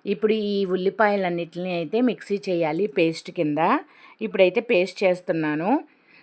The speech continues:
ఇదిగోండి, పేస్ట్ చేయడం అయితే అయిపోయింది. పేస్ట్ చేసిన తర్వాత ఈ విధంగా అయితే వస్తుంది. ఆ, ముందుగా అయితే ఒక బాండీ పెట్టాను.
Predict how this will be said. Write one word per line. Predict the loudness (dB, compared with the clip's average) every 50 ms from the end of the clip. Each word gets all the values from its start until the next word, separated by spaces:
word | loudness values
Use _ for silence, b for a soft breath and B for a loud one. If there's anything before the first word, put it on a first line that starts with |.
| b b
ఇదిగోండి, | b -4 -2 -2 0 0 -2 0
పేస్ట్ | 4 4 4 4 2 0 0
చేయడం | 2 2 2 0 -2
అయితే | -2 -2 0 0
అయిపోయింది. | 2 2 2 0 0 0 0 0 0 -2 -2 -2 -2 0 -2 -2 -4 -8 b b b b _ 0
పేస్ట్ | 0 0 0 0 -2 -2
చేసిన | -2 -2 -2 -6 -6 -4
తర్వాత | -2 -2 -2 -2 -2 -4
ఈ | -4 -4
విధంగా | -2 -2 -2 -2 -4 -2 -2 0
అయితే | 0 0 -2 -2 -2
వస్తుంది. | -2 -2 -2 -4 -6 -10 -8 -8 -6 -4 -2 -2 -2 -4 -8 b b b b b b b b b b b b b b b b b b b 0
ఆ, | 4 4 4 4 4 2
ముందుగా | 0 -2 -2 -2 0 2 2
అయితే | 2 2 2 0 -2
ఒక | -2 -2
బాండీ | -2 -2 -4 -4 -2 -4 -4
పెట్టాను. | -2 -2 -4 -4 -4 -4 -6 -4 -2